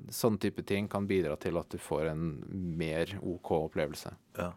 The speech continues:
Speaker 2: Og gjerne også at man, eh, ikke har puttet i seg masse, eh,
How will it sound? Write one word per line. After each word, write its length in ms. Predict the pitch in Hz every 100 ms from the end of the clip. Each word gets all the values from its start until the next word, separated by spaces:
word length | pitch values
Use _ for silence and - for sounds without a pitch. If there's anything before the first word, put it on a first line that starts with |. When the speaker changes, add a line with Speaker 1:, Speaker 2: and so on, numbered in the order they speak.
| - _ _ _ -
Speaker 2:
Og 200 | 98 98
gjerne 280 | 90 80 85
også 220 | 82 95
at 100 | 87
man, 300 | 92 90 90
eh, 280 | 90 87 85 104
ikke 240 | - 87
har 220 | 87 78
puttet 400 | - - - 71
i 20 |
seg 220 | 76 98 82
masse, 300 | 90 - 82
eh, 560 | 85 87 87 85 85